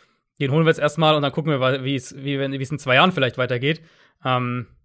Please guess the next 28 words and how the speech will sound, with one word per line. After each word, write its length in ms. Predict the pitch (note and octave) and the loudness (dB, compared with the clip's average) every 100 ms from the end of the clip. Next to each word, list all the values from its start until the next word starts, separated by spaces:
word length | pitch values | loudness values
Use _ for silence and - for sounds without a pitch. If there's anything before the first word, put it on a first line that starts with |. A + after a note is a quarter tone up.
| _ _ _ _ - | _ _ _ _ -12
würde 240 | A#2+ D#3+ | -2 0
ich 60 | F#3 | 2
nicht 140 | E3+ | 2
ausschließen. 360 | E3+ F#3+ A3+ A3+ | 0 0 -4 -2
Und 200 | E3 E3+ | 0 2
dann, 400 | E3+ G3+ G#3 - | 2 2 -4 -6
ich 120 | D3+ | -2
hab 100 | F3 | -2
noch 100 | E3+ | -2
einen 300 | - F3+ A3 | 0 0 0
aus 220 | G#3 D3 D#3+ | -4 -6 -6
diesem 160 | D#3 | -2
ersten 240 | D#3 F#3+ G3 | -2 -2 -2
Trade, 200 | F#3 C#3 | -2 0
einen 180 | E3+ F3+ | 2 2
ganz 200 | F3 - | 0 0
klaren 220 | D#3+ D#3+ | -2 -2
Verlierer. 560 | - C#3 F3 F#3+ G3 - _ _ _ _ - | -2 0 2 2 0 -6 _ _ _ _ -4
Ähm, 520 | C#3 C#3 C#3 C#3 C#3 _ | 0 0 0 -4 -8 _
und 80 | C3+ | -2
das 100 | C#3 | 0
sind 100 | D#3+ | 0
die 60 | C#3+ | 2
Carolina 360 | C#3+ C#3 C3 | 2 2 2
Panthers. 580 | - C3 B2 A2+ - - _ _ _ | 0 -4 -4 -6 -8 -14 _ _ _
Äh, 220 | C#3 C3 A#2+ | -6 -6 -4
weil 560 | A#2+ B2+ C#3 C#3+ C#3 - _ _ _ _ _ | 2 4 6 4 2 -2 _ _ _ _ _
ich, 340 | E3+ G3 F#3 | -2 -2 -2